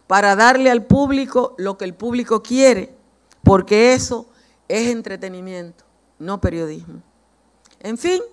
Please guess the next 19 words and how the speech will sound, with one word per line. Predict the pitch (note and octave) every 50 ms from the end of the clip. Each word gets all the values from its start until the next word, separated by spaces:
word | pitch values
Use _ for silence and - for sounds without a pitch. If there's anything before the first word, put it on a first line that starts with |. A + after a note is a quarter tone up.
| _ _ _ _ _ _ _ _
no | - F#3+ G#3
lo | G#3+ A3+
voy | A3+ A3+ A3+ A#3
a | -
cansar. | A3+ - A3 A3+ G#3+ - G#3 F3 F3 F#3 - _ _ _ _ _ _ _ _ _ _ _ _ _ _
Y | - G#3
quiero | F3 - A#3+ B3 B3+ C4+
dejarles | C4 C4+ B3+ C4 B3+ B3+ C4 B3+ B3+ C4
con | B3+ B3 A#3 A3
otra | A3 A#3 B3 C4 B3+ A#3 B3
cita | A#3+ - C#4 C4+ B3+ B3+ - A3+ - G#3+ _ _ _ _ _ _ _ _ _ _ _ _ _ _ _ _ _ _ _ _ _ _ _ _ _ _ _ _ _ _ _ _ _ _ _ _ _ _ _ -
que | - A#3
dice, | A#3 B3+ C#4 C4 B3 - - - - - _ _ _ _ _ _ _ _ _ _
"Sin | - - - A#3 A3+
unos | A#3 A#3+ C4+ C#4+ D4+ D4+
ideales | D4 D4+ C#4+ C#4 C4+ C4 B3+ C4 C4 C4 C4 C4 - _ -
éticos, | A#3 A#3 A3 - - F3+ - - G3+ G3+ - - - - _ _ _ _ _ _ _ _ _ _ _
un | - G#3+ C#4 D4+
periódico | B3+ C#4+ C#4+ C4+ C4 A#3+ A3 A3 G#3+ G#3 G#3+ G#3+ - - G#3 A3+ -